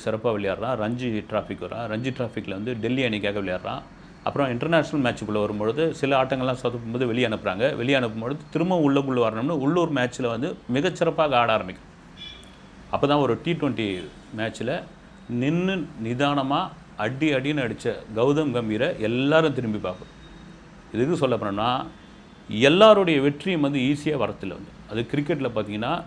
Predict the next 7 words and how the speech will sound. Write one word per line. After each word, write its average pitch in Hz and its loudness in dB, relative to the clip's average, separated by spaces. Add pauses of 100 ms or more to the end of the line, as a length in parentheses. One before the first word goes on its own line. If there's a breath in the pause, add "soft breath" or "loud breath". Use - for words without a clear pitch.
(140)
நூத்தி 196 -2
நாற்பது 113 0
கோடி 101 0
பேர் 143 2
உள்ள, 110 -2
மக்கள் 101 -4
உள்ள 101 -2